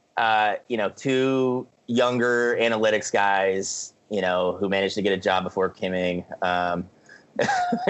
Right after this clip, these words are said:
which shows you just how stupid Major League Baseball is sometimes. Uh, but yeah, I've, I've already read that Hoyer is gonna oversee the fire sale and try and move guys like Chris Bryant and Schwarber and, you know, Rizzo. He, he, he wants to do a complete teardown because of the,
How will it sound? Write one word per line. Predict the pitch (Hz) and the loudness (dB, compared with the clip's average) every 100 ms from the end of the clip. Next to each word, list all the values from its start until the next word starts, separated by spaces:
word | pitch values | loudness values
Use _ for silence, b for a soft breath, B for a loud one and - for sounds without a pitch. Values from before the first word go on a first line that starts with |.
| - - - | -2 -2 -4
which | 165 | -2
shows | - 220 147 127 | -2 0 0 0
you | 127 | -4
just | 131 | 0
how | 110 | -2
stupid | 98 - - 117 107 110 | -2 -10 -6 -4 0 0
Major | 104 101 104 | 0 0 0
League | 95 | 0
Baseball | 98 90 95 | 0 0 -2
is | 92 | -2
sometimes. | 90 87 92 92 - B B B B - | -2 0 0 -2 -6 B B B B -4
Uh, | - 123 | 0 2
but | 113 131 127 135 | 2 2 2 4
yeah, | 151 | 2
I've, | 139 | 2
I've | 131 139 | 0 0
already | 147 143 | 0 0
read | 123 131 120 | 2 0 2
that | 110 107 | 0 0
Hoyer | - 117 120 | 0 0 0
is | 117 | -2
gonna | 123 110 | 0 0
oversee | 110 110 107 110 | 2 0 -2 -2
the | 107 | -2
fire | 120 123 | 0 0
sale | 113 117 90 82 - | 0 0 0 -2 -8
and | 110 | -4
try | 110 | -2
and | 98 | 0
move | 101 110 | 0 0
guys | 110 101 92 | 0 0 0
like | 92 | -2
Chris | - 92 | -2 -6
Bryant | - 95 92 90 87 b b b - | -2 -2 0 -2 -6 b b b -6
and | 98 95 92 | -2 0 -2
Schwarber | - 101 101 92 90 87 B B B - | -2 0 2 2 0 0 B B B -4
and, | 98 95 92 90 92 87 | 0 2 2 0 -2 -8
you | 85 104 | -6 -2
know, | 92 | 0
Rizzo. | 95 113 107 98 92 90 - | 0 0 2 2 2 -2 -4
He, | 127 120 | -2 0
he, | 110 113 | -2 -4
he | 98 104 | -4 0
wants | 110 107 | 0 0
to | |
do | 101 | 0
a | 101 | 0
complete | 104 - 104 - | -2 -2 -4 0
teardown | 110 120 101 95 | 2 2 2 0
because | 92 87 92 | -4 -4 -4
of | 92 | -2
the, | 90 90 87 87 | 0 2 2 0